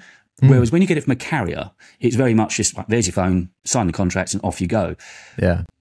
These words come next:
Speaker 2: Buying it direct, it really does make a difference. Just feels a little bit more special.
Speaker 1: Yeah, yeah, yeah, definitely. I mean, and, and it's, like I said, it's very sleek, you know, it's
Speaker 2: Mm.
Speaker 1: very easy to do. Um,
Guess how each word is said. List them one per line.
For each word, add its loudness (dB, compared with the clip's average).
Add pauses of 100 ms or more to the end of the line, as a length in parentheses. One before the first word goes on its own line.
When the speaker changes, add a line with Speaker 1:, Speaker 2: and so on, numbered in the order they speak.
(100)
Speaker 2:
Buying 2
it -2
direct, -2
it -10
really 2
does -2
make 0
a -14
difference. -4
Just -2
feels 0
a 4
little 0
bit -2
more 0
special. -6 (800)
Speaker 1:
Yeah, 2 (180)
yeah, 0
yeah, 2
definitely. -2
I 2
mean, 2
and, -2
and 0
it's, -4
like 2
I -6
said, 0
it's -8
very -4
sleek, -2
you -6
know, -2
it's -6 (200)
Speaker 2:
Mm. 6
Speaker 1:
very 4
easy -2
to -10
do. -2 (580)
Um, 0